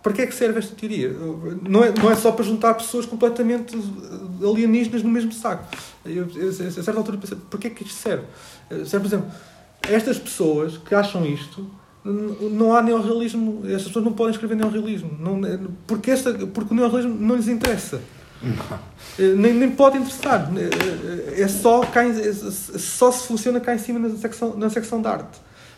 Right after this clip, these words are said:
Speaker 1: Eh, e os problemas são sempre na secção de arte. Mesmo quando estamos a olhar para, para coisas que não são de arte,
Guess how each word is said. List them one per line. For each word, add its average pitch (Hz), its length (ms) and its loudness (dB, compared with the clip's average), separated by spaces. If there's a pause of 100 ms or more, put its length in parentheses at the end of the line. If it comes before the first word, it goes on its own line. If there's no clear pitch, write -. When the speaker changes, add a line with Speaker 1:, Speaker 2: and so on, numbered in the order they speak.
Speaker 1:
Eh, 170 260 -2
e 190 60 -4
os - 80 -6
problemas 226 300 4
são 226 100 -2
sempre 240 220 -2
na - 60 -8
secção 226 300 -4
de 220 60 2
arte. 214 160 2 (160)
Mesmo 277 260 2
quando 254 160 0
estamos 226 240 0
a - 20 6
olhar 214 180 4
para, 190 240 0
para 190 200 -4
coisas 202 300 0
que - 60 -14
não 185 60 -4
são 180 200 -6
de 139 120 -2
arte, 135 320 -6